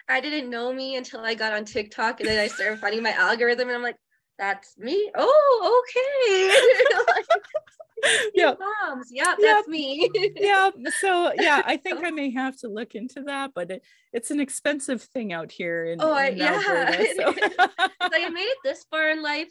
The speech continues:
Speaker 1: with learning and, and living with it. Maybe I could just carry on a little longer, and the TikToks will help, you know? <laughs>
Speaker 2: Oh, there's
Speaker 1: I'll
Speaker 2: this
Speaker 1: discover
Speaker 2: really
Speaker 1: some hacks along the way. <laughs>
Speaker 2: Totally. There's this really strong, um, Black woman here named Adora. She's a comedian.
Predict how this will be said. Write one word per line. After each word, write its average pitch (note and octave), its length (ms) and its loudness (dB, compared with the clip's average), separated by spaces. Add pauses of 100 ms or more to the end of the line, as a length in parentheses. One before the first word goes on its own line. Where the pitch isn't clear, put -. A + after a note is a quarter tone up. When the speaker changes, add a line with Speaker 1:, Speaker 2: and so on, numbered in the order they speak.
Speaker 1:
with B3+ 240 -4
learning A#3+ 460 -6
and, G#3 80 -12 (160)
and G3 80 -8
living C4+ 300 -4
with C#4 160 -6
it. C4+ 180 -10
Maybe C4 240 -4
I F#4 60 -6
could - 100 -14
just C4 180 -6
carry A#3 280 -4
on A#3 100 -12
a A3 80 -8
little G3+ 220 -8
longer, C#4 500 -8 (300)
and A#3 100 -8
the G#3+ 60 -6
TikToks A3+ 480 -10
will F3 100 -10
help, G#3 400 -10
you B3+ 120 -8
know? C4 260 0
<laughs> - 60 -12
Speaker 2:
Oh, A3+ 460 -6
there's G3+ 140 -6
Speaker 1:
I'll A#3+ 60 -8
Speaker 2:
this A#3+ 120 -6
Speaker 1:
discover G#3+ 200 -6
Speaker 2:
really A3 120 -2
Speaker 1:
some A3 120 -6
hacks G#3+ 380 -6
along G3+ 300 -6
the F3 80 -12
way. D#4 580 -8
<laughs> F4+ 80 -8
Speaker 2:
Totally. A#3+ 540 -2
There's G#3+ 220 -8
this G#3 160 -12 (160)
really C#4 300 -12
strong, G3 640 -6 (100)
um, E3 240 -6
Black F#3+ 280 -2
woman F3+ 300 -6
here E3+ 240 -6
named D#3 220 -8
Adora. C#3+ 680 -4
She's D#3 240 -10
a D3 60 -8
comedian. D#3+ 720 -8